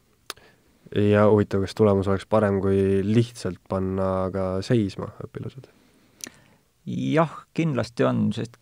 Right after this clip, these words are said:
Speaker 2: õpilastele kehka tund ju meeldib ja nendele jääb meelde omavahel räägitud juttudest sealt rohkem kui matjatunnist. Et, et, äh, ka, ka pelgalt seismine on, on see, no rääkimata sellest, et kui öeldakse, et tõuse püsti, siis su tähelepanu ka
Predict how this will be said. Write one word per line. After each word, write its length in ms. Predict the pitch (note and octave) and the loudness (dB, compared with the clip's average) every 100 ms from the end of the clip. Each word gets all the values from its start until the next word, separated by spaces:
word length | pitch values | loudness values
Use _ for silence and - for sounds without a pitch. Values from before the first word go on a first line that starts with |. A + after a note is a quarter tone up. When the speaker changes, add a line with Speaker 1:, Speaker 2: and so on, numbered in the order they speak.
| _ | _
Speaker 2:
õpilastele 640 | D#3 D3 A#2 A#2+ A2+ A2+ | -4 -2 -2 -2 -2 -2
kehka 320 | D3+ D3 A2 | -4 -4 -4
tund 320 | G2+ B2+ G#2 | -2 0 0
ju 80 | F2+ | 0
meeldib 420 | G#2+ A2+ F#2 F2+ | 0 0 -2 -4
ja 100 | G2+ | -2
nendele 420 | G#2 G#2 G#2 G2 G2 | -2 0 -2 -2 -2
jääb 160 | G2 | -2
meelde 320 | A2 B2 G2 G2+ | -2 -2 -2 -2
omavahel 460 | A#2+ G2+ F#2 F#2 | 0 -2 -2 -4
räägitud 400 | A2 G#2+ F#2+ F#2 | -4 -4 -4 -6
juttudest 480 | A2 A2 - G2+ G2+ | -4 -4 -6 -10 -10
sealt 400 | - B2+ G#2 - | -4 -4 -4 -6
rohkem 380 | A2 A2+ - G2 | -2 -2 -4 -10
kui 120 | - | -6
matjatunnist. 840 | F#2+ G#2 G2 - F#2+ F#2 - - - _ _ _ A#2 _ - | -4 -4 -6 -8 -6 -8 -12 -20 -20 _ _ _ -20 _ -20
Et, 400 | G2 G2 _ - | -20 -20 _ -10
et, 320 | F#2 - _ | -10 -12 _
äh, 220 | G#2 F#2+ F#2+ | -6 -4 -6
ka, 240 | F#2 G2 G2 | -6 -6 -6
ka 220 | - G2+ G2 | -6 -8 -4
pelgalt 380 | B2+ A2+ F#2+ | -6 -6 -10
seismine 600 | - A2 G#2+ - F#2+ F2+ F2 | -6 -6 -6 -6 -6 -6 -6
on, 240 | F2 F#2 F2+ | -6 -6 -4
on 160 | F#2 F#2 | -6 -4
see, 140 | A2+ | -4
no 160 | A2 A2 | -2 -6
rääkimata 500 | A2+ A#2+ B2 G#2+ G#2+ | -4 -4 -2 -2 -4
sellest, 300 | G#2 A2 G2+ F#2+ | -4 -4 -4 -10
et 80 | - | -12
kui 300 | - F#2+ F#2+ | -10 -6 -4
öeldakse, 480 | G2 F#2 F#2 - | -4 -6 -8 -10
et 80 | F2+ _ _ _ | -12 _ _ _
tõuse 240 | G2 F#2 F#2+ | -8 -6 -6
püsti, 380 | G#2+ A2 - F#2 | -8 -10 -10 -12
siis 80 | - | -10
su 100 | G2+ | -8
tähelepanu 460 | G#2 F#2+ F2+ G2 | -6 -6 -6 -8
ka 220 | - G#2 | -6 -8